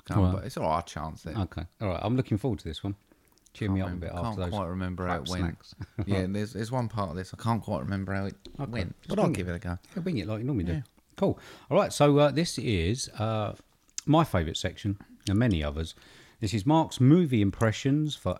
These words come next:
Speaker 2: episode thirty-three, and this is when Bubba Gump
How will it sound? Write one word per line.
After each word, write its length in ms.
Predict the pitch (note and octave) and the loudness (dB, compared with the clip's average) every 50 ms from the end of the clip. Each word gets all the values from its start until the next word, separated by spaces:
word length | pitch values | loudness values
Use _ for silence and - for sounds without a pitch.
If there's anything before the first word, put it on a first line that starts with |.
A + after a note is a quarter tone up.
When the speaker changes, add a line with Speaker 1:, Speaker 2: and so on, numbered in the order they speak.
| - - | -4 -4
Speaker 2:
episode 520 | C#3 C3+ - A#2 - - A2 G2 F2+ E2+ | -4 -4 -4 -6 -2 0 2 2 2 0
thirty-three, 1040 | - - - D#3 D3+ C3+ - - F2 - - - - A2 A2 A2+ A2 A2+ A2+ A2 A2 - - - _ _ _ _ _ - | -2 -2 0 0 0 0 -2 -6 -10 -10 -10 -4 0 2 2 2 2 2 0 -2 -4 -8 -16 -20 _ _ _ _ _ -6
and 220 | - E2+ E2+ F#2 | -2 0 2 2
this 220 | G2+ G#2+ F#2+ - - | 2 0 0 0 2
is 300 | G2+ G2+ G2+ G2+ F#2+ - - | 2 4 4 2 0 -4 -4
when 300 | - F2 E2 D#2+ E2 D#2+ | -2 0 0 0 2 2
Bubba 260 | - B2 A2+ A2 F2 | 2 2 2 2 2
Gump 380 | - A2+ A#2 A#2+ B2+ - - | 4 4 4 4 2 0 -4